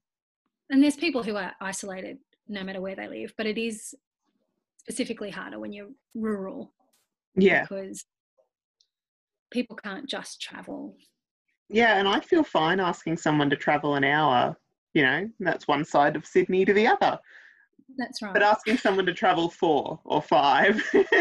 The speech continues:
Speaker 2: you
Speaker 1: Yeah.
Speaker 2: then need them to stay overnight. You need to put them up, and <laughs> it's, it's a different thing.
Speaker 1: Oh, absolutely. And it's, I,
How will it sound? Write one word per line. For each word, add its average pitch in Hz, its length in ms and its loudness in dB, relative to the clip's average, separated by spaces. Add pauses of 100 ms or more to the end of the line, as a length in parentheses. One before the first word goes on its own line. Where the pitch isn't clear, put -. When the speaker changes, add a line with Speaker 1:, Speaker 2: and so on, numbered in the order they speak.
(840)
Speaker 2:
you 214 340 2
Speaker 1:
Yeah. 233 120 2
Speaker 2:
then 208 260 4
need 190 220 6
them 175 160 2
to 175 60 -2
stay 160 300 2
overnight. 135 500 0
You 170 120 -2
need 160 120 0
to 151 60 -4
put - 180 -6
them - 140 -10
up, - 200 -10
and 202 180 0
<laughs> 240 60 4
it's, 254 200 2
it's 269 260 4
a 294 40 6
different - 420 0 (100)
thing. - 240 -2
Speaker 1:
Oh, 262 240 -10 (160)
absolutely. 220 840 -18
And 233 120 -8
it's, - 380 -16 (600)
I, 240 160 -6